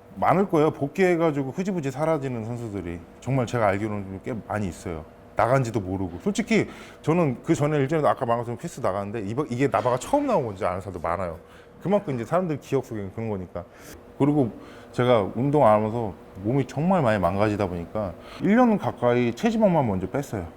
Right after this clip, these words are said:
그러고 나서 다시 시합, 이제 몸을 만들기 시작한 거예요.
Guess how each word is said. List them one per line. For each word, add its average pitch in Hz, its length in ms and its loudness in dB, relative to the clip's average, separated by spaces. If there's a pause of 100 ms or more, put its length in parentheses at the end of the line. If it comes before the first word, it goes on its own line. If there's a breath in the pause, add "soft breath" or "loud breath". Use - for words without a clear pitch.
(220)
그러고 185 300 6
나서 123 280 4
다시 117 280 -4
시합, 160 260 0 (200)
이제 107 80 0
몸을 110 180 2
만들기 95 320 2
시작한 113 300 -6
거예요. 92 160 -4